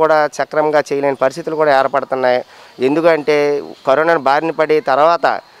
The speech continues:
తగ్గిన తర్వాత కూడా హాస్పిటల్కి వెళ్ళి మళ్ళీ క్లియర్ కట్‌గా దానికి లేకపోవడం వల్ల మళ్ళీ సమస్యలు అనేది ఏర్పడుతున్నాయి. కాబట్టి తక్షణమే పరికరం అయిన తర్వాత కూడా వాళ్ళకి మళ్ళీ ఆరోగ్య స్థితి ఏ విధంగా ఉన్నదనేది పరిశీలించి క్షుణ్ణంగా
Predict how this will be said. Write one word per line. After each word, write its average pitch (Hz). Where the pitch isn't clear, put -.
తగ్గిన 135
తర్వాత 175
కూడా 165
హాస్పిటల్కి 156
వెళ్ళి 151
మళ్ళీ 147
క్లియర్ 160
కట్‌గా 170
దానికి 147
లేకపోవడం 151
వల్ల 139
మళ్ళీ 139
సమస్యలు 151
అనేది 143
ఏర్పడుతున్నాయి. 147
కాబట్టి 147
తక్షణమే 165
పరికరం 147
అయిన 151
తర్వాత 160
కూడా 151
వాళ్ళకి 139
మళ్ళీ 135
ఆరోగ్య 147
స్థితి 147
ఏ 139
విధంగా 156
ఉన్నదనేది 135
పరిశీలించి 151
క్షుణ్ణంగా 139